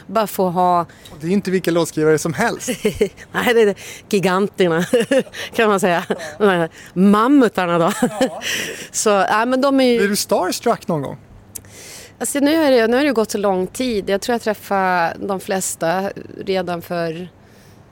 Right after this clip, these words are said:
Speaker 1: ja, tjugofem år sedan. <laughs> Det, nu låter jag ju sjukt gammal.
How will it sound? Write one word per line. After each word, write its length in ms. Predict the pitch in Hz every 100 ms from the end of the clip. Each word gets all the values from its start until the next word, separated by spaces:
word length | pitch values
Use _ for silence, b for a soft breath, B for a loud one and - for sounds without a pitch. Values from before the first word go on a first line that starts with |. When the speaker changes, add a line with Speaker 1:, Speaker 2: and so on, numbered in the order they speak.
| -
Speaker 1:
ja, 260 | 208 190 170
tjugofem 580 | - 185 - 185 175 170
år 200 | 208 254
sedan. 400 | - - 147 170 180
<laughs> 100 | 156
Det, 140 | 233
nu 220 | 262 240
låter 200 | 247 262
jag 100 | 208
ju 60 | 175
sjukt 1160 | - - - 427 427 440 440 403 349 277 220 -
gammal. 520 | 202 190 180 165 151